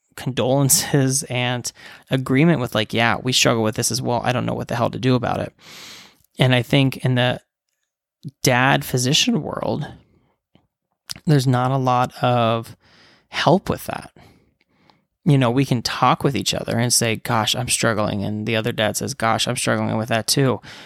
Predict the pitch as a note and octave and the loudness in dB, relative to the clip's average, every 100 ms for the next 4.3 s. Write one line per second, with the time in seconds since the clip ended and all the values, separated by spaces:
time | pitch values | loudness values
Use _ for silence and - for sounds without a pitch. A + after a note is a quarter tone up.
0 | - G2+ F#2+ C#3+ F3 A#2 C3+ C#3+ C3 D#3+ | -6 -4 2 6 6 4 0 -2 -4 -2
1 | E3 A#3+ - G2+ - D#2+ - _ _ _ | 2 2 0 -6 -6 -10 -12 _ _ _
2 | _ _ _ - B2+ A2+ A2 A#2+ A#2+ B2 | _ _ _ -2 0 2 2 0 -2 -4
3 | - _ D3 A#2 E3+ F3 B2 B2 D3 C4 | -8 _ -2 2 4 4 2 0 2 2
4 | D3+ G2+ F#2 | 0 -2 -4